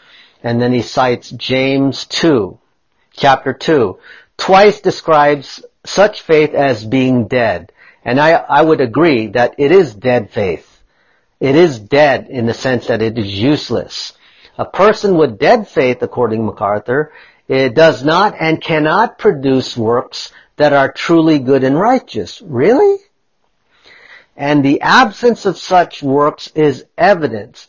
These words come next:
Evidence of what? Evidence of the absence of saving faith. So that means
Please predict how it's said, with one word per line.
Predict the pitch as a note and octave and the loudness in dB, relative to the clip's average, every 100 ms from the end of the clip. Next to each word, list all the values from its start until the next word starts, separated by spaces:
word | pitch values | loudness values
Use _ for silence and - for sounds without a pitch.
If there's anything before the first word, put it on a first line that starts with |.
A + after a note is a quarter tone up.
| - | -2
Evidence | E3 F#3+ F#3+ F#3+ | 0 2 0 -2
of | D#3 | -2
what? | G#3 D#3+ - - _ _ _ _ _ _ _ | 0 -2 -8 -20 _ _ _ _ _ _ _
Evidence | E3 G3 G3+ G#3 G#3 - | 4 4 4 2 0 -2
of | - D3 | -2 -2
the | C3+ C#3+ | 0 -2
absence | C#3 D#3 C#3 D#3 D3 - | 0 -2 -2 -2 -2 0
of | C#3 B2+ | -2 -2
saving | - - D#3+ D#3+ D3+ D#3 D3+ | -6 -2 2 2 2 0 -2
faith. | - D3+ C3 G#2 - | -2 -2 -2 -2 -4
So | C3+ | -4
that | B2 E3 F3+ | 2 2 2
means | F3 D#3+ D3+ C#3 | 0 0 0 -2